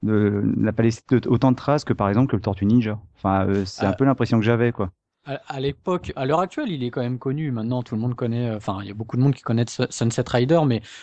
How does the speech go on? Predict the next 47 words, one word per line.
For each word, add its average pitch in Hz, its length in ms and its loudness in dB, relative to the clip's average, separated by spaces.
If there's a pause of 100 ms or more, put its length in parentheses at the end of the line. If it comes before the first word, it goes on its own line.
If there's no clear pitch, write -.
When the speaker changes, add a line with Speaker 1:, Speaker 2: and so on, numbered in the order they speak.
(140)
Speaker 3:
pour 143 180 4
moi, 185 540 6
euh, 123 480 0
à 123 60 -4
l'époque, 151 380 2
j'ai 120 160 -6
pas 151 220 2
l'in-, 143 220 0
j'avais 123 260 -2
pas - 160 2
le 175 60 0
souvenir 151 340 -2
d'un 123 160 0
grand 123 340 2
hit, 170 300 -2
d'une 123 260 -2
sortie - 360 -4
d'un 143 140 -2
grand 123 200 -2
Speaker 2:
Ouais. 156 80 -2
Speaker 3:
hit. - 180 -6 (360)
Euh, 127 120 4
Dopa, 156 320 4
il 170 60 4
nous 139 120 -2
en 131 80 0
parlera 135 360 2
de - 40 -20
toute 127 100 -6
façon 135 240 -8
dans 120 120 -4
la, 110 340 -6
la 113 140 -12
revue 120 220 -6
de 113 40 -16
presse, - 320 -4
mais 117 220 -4 (180)
je - 80 -6
pense 160 280 0
que 123 720 2 (320)
c'était 127 400 0
pas 160 120 4
un 185 120 6
méga 143 280 4
hit, 143 280 -4
euh, 113 300 -2
de, 107 540 -12